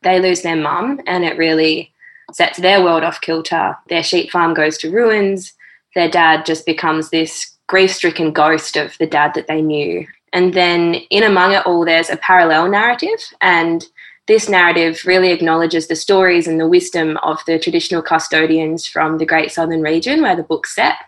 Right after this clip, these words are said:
Um, so that's the Menang and the Goreng Noongar people. And yes, I consulted and worked directly with them writing the book, which was a huge privilege. Um, and there are two really important characters,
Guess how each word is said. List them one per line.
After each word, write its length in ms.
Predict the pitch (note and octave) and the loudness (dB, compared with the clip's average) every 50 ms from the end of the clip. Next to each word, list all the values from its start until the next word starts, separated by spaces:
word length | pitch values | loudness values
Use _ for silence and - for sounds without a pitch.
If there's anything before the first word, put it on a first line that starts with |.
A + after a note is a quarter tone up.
| _ _ _ | _ _ _
Um, 520 | F#3 F#3 F3 E3+ E3+ E3+ F3 F3 F3+ F3 _ _ _ _ _ _ _ _ _ _ _ _ - | 0 2 2 2 2 0 -2 -6 -8 -12 _ _ _ _ _ _ _ _ _ _ _ _ -6
so 120 | - G#3+ | -4 0
that's 280 | G3+ G3+ F#3 - - - | 2 2 2 2 0 0
the 80 | G#3 | 2
Menang 500 | G3 F#3+ F#3 F3 E3+ E3 D#3 D#3+ E3 F3 | 2 4 4 4 4 4 4 2 2 0
and 100 | F3 E3+ | 0 0
the 100 | E3 E3+ | 0 -2
Goreng 440 | D#3+ - E3+ D#3 D#3 D#3 D#3 D#3 E3 | -2 0 0 2 2 2 0 0 0
Noongar 380 | D#3+ D#3+ D#3 D#3 D#3+ E3+ F3+ - | 0 0 0 0 0 -2 -2 -2
people. 420 | - A3+ A3 - - F#4 A4 G#4+ - - - - - - - _ _ _ - | -4 -4 -4 -2 -2 -4 -4 -4 -6 -14 -20 -20 -20 -20 -20 _ _ _ -4
And 580 | - F3+ F3 E3+ E3+ E3+ E3+ E3+ E3 E3+ E3 - - - | 0 2 2 4 2 2 0 -2 -4 -4 -6 -8 -10 -2
yes, 240 | - E4+ - - - - | 0 0 0 0 2 2
I 140 | F3+ F3+ | 2 2
consulted 580 | - - F#3 F3 - G3 F3+ F3+ F3+ - F3+ F3+ | 2 0 -4 -2 2 2 2 2 2 0 0 0
and 220 | F3+ E3+ E3+ E3 | 0 0 2 2
worked 260 | E3 D#3+ D#3 D#3 - - | 2 2 2 0 -2 -2
directly 400 | E3 D#3+ D3 - - - E3 D#3 | 0 0 0 0 -2 -2 -2 0
with 200 | D#3+ D#3+ D#3 - | 0 0 -2 -2
them 180 | D#3+ D#3+ D#3+ | -2 -2 0
writing 380 | D3+ D3 D3 C#3+ D#3 D3+ D#3 D#3 | 2 2 2 2 0 -6 -8 -10
the 100 | - E3 | -12 -10
book, 260 | - D3+ D3 - - | -8 -8 -8 -6 -8
which 220 | D3+ D3+ - - | -10 -10 -8 -6
was 120 | D#3 D#3 D#3+ | -4 -4 -4
a 40 | E3 | -6
huge 440 | - - - G#3 G#3+ G#3+ G3 - | -10 -10 -6 -4 -4 -4 -4 -4
privilege. 600 | - F3 E3 D#3 - - - E3 - - - - - - - - - - - _ _ _ | -4 -6 -6 -4 -4 -6 -6 -6 -6 -8 -10 -12 -12 -18 -20 -20 -20 -20 -20 _ _ _
Um, 580 | - F#3 F3 E3+ E3 D#3+ D#3+ D#3+ D#3+ D#3+ - - _ | 2 4 4 6 4 4 2 0 -2 -4 -8 -8 _
and 320 | - F3+ F3 F3 E3+ E3+ - - _ _ _ | -4 -2 -2 -2 -2 -4 -10 -18 _ _ _
there 260 | F#3+ F#3 F#3+ F3+ F3 | -2 2 4 4 4
are 160 | E3+ E3+ - | 4 2 0
two 400 | - - - - C4 C4 B3+ B3 | -4 -6 -4 -2 -2 -2 0 0
really 280 | A#3 B3 B3 B3 A#3 A3+ | 0 0 2 2 2 2
important 420 | G#3 G3 - - G3 F#3 F3+ - | 2 0 0 0 0 0 0 -2
characters, 640 | - - E3 D#3+ D#3+ D#3+ - - E3 D#3+ D#3 D3+ - | 0 2 2 2 2 2 -2 -6 -4 -4 -4 -4 -4